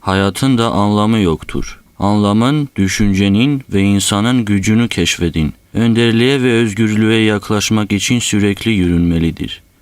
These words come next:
Türkiye, altı kredi kartlı fakirlerden oluşan bir toplumdur. Türkiye toplumu kılık değiştirmiş bir bilgisizlik kıskacındadır. Osmanlı'nın eğitimsizliği bugünkü Türkiye'ye yansıyor. Kobane,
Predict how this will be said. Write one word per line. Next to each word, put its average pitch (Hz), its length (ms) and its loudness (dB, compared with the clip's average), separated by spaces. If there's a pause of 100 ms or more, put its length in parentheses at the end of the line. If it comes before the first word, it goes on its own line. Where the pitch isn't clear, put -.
Türkiye, 113 680 0
altı 113 360 -2
kredi 123 340 0
kartlı 120 440 -2
fakirlerden 107 760 0
oluşan 104 520 0
bir 101 100 0
toplumdur. 92 760 -2 (240)
Türkiye 127 440 -2
toplumu 113 720 0
kılık 131 400 -2
değiştirmiş 107 760 0
bir 107 180 -2
bilgisizlik 101 720 -2
kıskacındadır. 82 1000 -2 (180)
Osmanlı'nın 110 720 0
eğitimsizliği 113 1120 0
bugünkü 104 520 0
Türkiye'ye 110 560 0
yansıyor. 80 680 -2 (140)
Kobane, 104 640 0